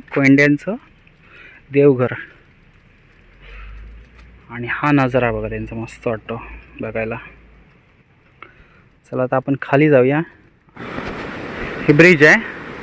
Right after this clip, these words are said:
हा ब्रिज लक्षात ठेवा तुम्ही. हा बघा, इथून आल्यावर, अ, कोयंडेवाडीतून आल्यावर, आणि ही बाग दिसते, ह्या बागेतून जायला एंट्री आहे त्या वॉटरफॉलकडे.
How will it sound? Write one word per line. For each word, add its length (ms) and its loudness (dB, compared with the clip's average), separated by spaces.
हा 100 6
ब्रिज 220 6
लक्षात 320 6
ठेवा 200 4
तुम्ही. 200 6
हा 60 0
बघा, 200 2
इथून 260 6
आल्यावर, 320 6
अ, 140 -2
कोयंडेवाडीतून 640 6
आल्यावर, 260 6
आणि 140 0
ही 140 8
बाग 240 6
दिसते, 320 2
ह्या 180 2
बागेतून 600 2
जायला 240 6
एंट्री 340 4
आहे 100 2
त्या 120 4
वॉटरफॉलकडे. 880 4